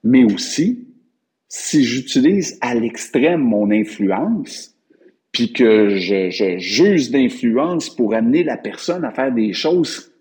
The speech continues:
qu'elle veut pas faire ou qui seraient vraiment à l'encontre de son propre bien-être, à ce moment-là, je pourrais devenir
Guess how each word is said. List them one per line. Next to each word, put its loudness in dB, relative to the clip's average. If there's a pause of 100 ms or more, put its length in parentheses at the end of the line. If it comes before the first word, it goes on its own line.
(180)
qu'elle -2
veut -2
pas 0
faire -2
ou 2
qui -10
seraient -2
vraiment -4 (100)
à 0
l'encontre -2
de 0
son -8
propre -2
bien-être, -2 (840)
à -12
ce -8
moment-là, -2
je -6
pourrais -2
devenir 0